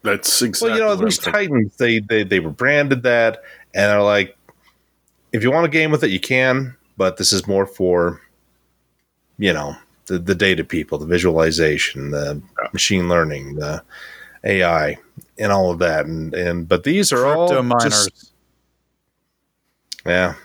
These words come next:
Speaker 1: We do not
Speaker 2: Yeah.
Speaker 1: speak of them around these parts.
Speaker 2: But a four hundred watt T D P and, uh, crypto mining, that doesn't sound any fun.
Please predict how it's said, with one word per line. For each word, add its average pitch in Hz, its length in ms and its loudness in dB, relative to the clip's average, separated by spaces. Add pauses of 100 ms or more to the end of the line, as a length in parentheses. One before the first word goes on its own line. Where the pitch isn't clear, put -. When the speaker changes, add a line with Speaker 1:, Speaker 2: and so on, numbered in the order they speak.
(260)
Speaker 1:
We 110 120 0
do 98 80 -6 (160)
not 147 100 0 (260)
Speaker 2:
Yeah. 104 100 0
Speaker 1:
speak 151 140 0
of 107 200 0
them 101 240 2
around 92 320 2
these 92 240 -2
parts. - 520 0 (680)
Speaker 2:
But 131 80 2
a - 20 6
four 160 180 -2
hundred 156 280 2
watt 147 260 0
T 143 160 0
D 147 120 0
P 147 380 -2 (260)
and, 120 280 2
uh, 113 220 2
crypto 147 300 -2
mining, 160 300 0
that 123 180 0
doesn't 90 280 -4
sound 85 260 0
any 78 160 -6
fun. 85 320 -4